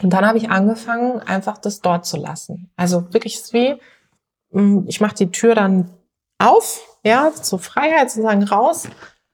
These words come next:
und schließe die Tür dann hinter mir ab oder mach sie zu und dann ist so klar, okay, das bleibt einfach dort.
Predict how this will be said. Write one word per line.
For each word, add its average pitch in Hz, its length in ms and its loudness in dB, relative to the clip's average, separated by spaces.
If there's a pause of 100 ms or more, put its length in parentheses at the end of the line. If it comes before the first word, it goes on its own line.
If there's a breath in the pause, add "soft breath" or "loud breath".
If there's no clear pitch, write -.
(120)
und 196 200 4
schließe 214 300 0
die 180 60 -8
Tür - 160 2
dann 202 120 4
hinter 196 240 2
mir 175 200 2
ab 285 180 0
oder 196 120 0
mach 185 120 0
sie 175 220 -6
zu - 180 -4
und 220 200 0
dann 185 120 0
ist 180 220 -6
so 175 100 -2
klar, 175 360 -4
okay, - 240 -10
das 160 260 -8
bleibt - 480 -12
einfach 170 460 -8 (100)
dort. - 500 -8